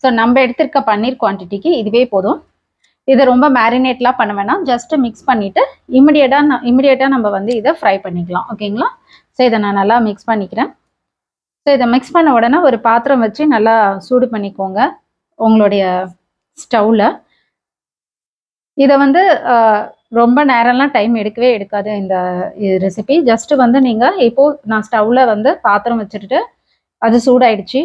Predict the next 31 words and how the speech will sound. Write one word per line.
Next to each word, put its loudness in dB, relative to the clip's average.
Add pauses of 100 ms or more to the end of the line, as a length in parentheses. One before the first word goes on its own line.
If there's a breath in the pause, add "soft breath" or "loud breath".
ஒரு 2
teaspoon -4
அளவுக்கு -2
த-, -2 (300)
எண்ணெய் 2
ஊத்திட்டு -2 (580)
அது, 0
இதை 0
வந்து 2
அப்படியே 2
போட்டுருங்க. -6
இதை 0
ஹை 0
ஃப்ளேம்லயே 2
இது 0
பண்ணுங்க. -8
ஓகேங்களா? -4
medium 0
ஃப்ளேம்லாம் -4
வேண்டாம். -2
ஹை -2
ஃப்ளேம்லயே 0
நீங்க -4
போட்டீங்கன்னா -6 (360 soft breath)
just 0
within 0 (120)
two 2
மினிட்ஸ்லயே 0
இது 0
பாத்தீங்கன்னா -4
அந்த -2